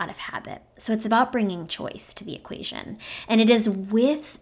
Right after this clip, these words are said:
this new consciousness, this heightened level of aware-, of awareness, that you can make more intentional decisions about how you want to live your life and anything that you want to work on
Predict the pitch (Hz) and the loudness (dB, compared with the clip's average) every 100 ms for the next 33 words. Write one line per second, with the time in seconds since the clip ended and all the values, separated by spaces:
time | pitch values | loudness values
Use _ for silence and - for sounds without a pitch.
0 | - 180 185 185 180 - - - 185 180 | -12 -4 0 0 -2 -4 -6 -8 -8 -6
1 | 180 180 180 180 - - - 208 214 240 | -6 -4 -6 -8 -10 -10 -6 -6 -6 -4
2 | 262 254 - 190 - - 190 220 196 190 | -4 -4 -2 -2 -2 -4 -2 0 0 0
3 | 180 185 175 170 180 180 269 - 185 185 | 0 -2 -4 -8 -8 -4 -2 -2 -2 -2
4 | 180 247 214 - - - - - - - | -2 0 0 -2 -2 -2 -2 -10 -16 -16
5 | - 220 240 - 240 220 254 - 349 247 | -8 2 4 4 4 6 6 4 0 2
6 | 208 220 196 180 180 185 175 190 180 - | 2 0 0 -2 0 0 -2 -4 -6 -6
7 | - 170 - 196 175 175 - 185 180 - | -6 -4 -2 -2 -4 -6 -4 -4 -6 -8
8 | - - - 202 180 226 - - - 202 | -8 -6 -2 2 4 4 2 -2 2 4
9 | 226 214 208 185 175 - - - - - | 4 4 4 2 0 -6 -8 -8 -8 -8
10 | - - - - - - - - 226 220 | -6 -6 -6 -12 -16 -14 -14 -4 -2 0
11 | 202 214 254 220 185 185 180 - 180 196 | 2 4 4 2 -2 -2 -2 -4 -4 -2
12 | 202 202 185 185 - - 196 190 190 214 | -2 -2 -2 -2 -4 -4 -2 -2 0 0
13 | 220 - - - | -2 -10 -10 -10